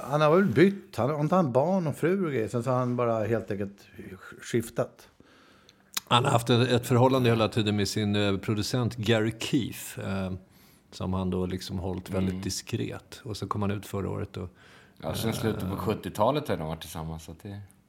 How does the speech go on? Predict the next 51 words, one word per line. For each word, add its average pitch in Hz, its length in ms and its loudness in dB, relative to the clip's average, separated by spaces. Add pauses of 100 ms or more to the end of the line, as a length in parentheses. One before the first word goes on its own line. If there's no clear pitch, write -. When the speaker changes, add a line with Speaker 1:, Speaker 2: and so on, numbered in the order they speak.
Speaker 2:
Ja. 110 260 0
Speaker 3:
jag 120 120 2
undrar 117 180 2
om 123 60 4
man 156 100 4
inte 135 120 -4
ska 123 160 0
försöka. 123 520 4
Jag 117 160 4
såg 135 160 0
att 131 80 0
han 131 160 0
hade 123 240 0
en 131 140 0
turné 135 360 2
som, 95 460 -2 (140)
i 101 100 -4
september 143 640 0
spelar 98 320 0
han 95 80 0
i 92 80 -2
London. 107 560 0 (880)
Jag 120 100 -8
undrar 113 160 2
om 127 60 2
man 131 100 2
inte 123 120 -6
skulle 123 240 -4
åka 113 220 0
dit, 127 340 -4
alltså, 80 200 -6
och 82 80 -6
kolla. 98 380 0
Jag 95 140 0
tror 127 180 -2
inte 110 240 -2
det, 110 220 0
det 95 260 -4
är 110 40 0
nog 117 120 -2
inte 113 100 -4
så - 120 -6
många 107 180 0
turnéer 98 340 0
kvar 123 320 2
han 95 120 -2
har 92 120 0
i 117 140 -2
sig, 117 180 -2
Barry, 80 340 0
alltså. 80 240 -8